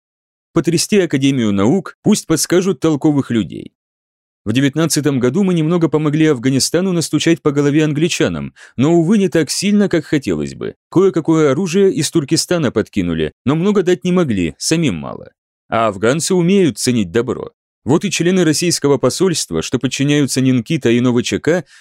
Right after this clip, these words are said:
начнут потихонечку делать добрые дела,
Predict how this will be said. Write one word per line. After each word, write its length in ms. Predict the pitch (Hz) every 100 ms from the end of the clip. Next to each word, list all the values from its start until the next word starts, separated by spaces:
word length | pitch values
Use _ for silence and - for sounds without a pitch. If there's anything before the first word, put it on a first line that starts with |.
| -
начнут 420 | 131 143 190 220
потихонечку 640 | - 156 160 190 185 - 160
делать 340 | 139 175 151
добрые 380 | 135 131 131 127
дела, 380 | 98 76 64